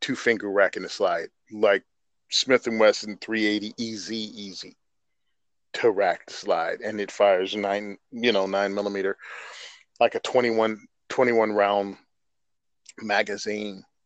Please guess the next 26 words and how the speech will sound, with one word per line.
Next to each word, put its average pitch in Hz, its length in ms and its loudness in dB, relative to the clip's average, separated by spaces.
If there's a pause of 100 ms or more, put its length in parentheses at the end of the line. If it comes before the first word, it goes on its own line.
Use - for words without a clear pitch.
It 113 180 4
is 95 120 -8
just - 540 -4 (380)
off 92 280 4
the 95 120 -8
chain 92 540 -6 (100)
as 110 200 0
a 104 60 -8
range 98 460 -6
gun 101 360 -2
or 95 200 -6
a 90 80 -4
home 104 200 2
defense 95 440 -6
gun 92 380 -6 (640)
or 120 80 4
something 110 360 2
like 101 200 2
that. 98 200 6
But - 120 -8
the - 80 -14
price 107 320 4
tag 98 300 4
is 95 140 -8
redonkulous 98 800 -2
at 90 100 -6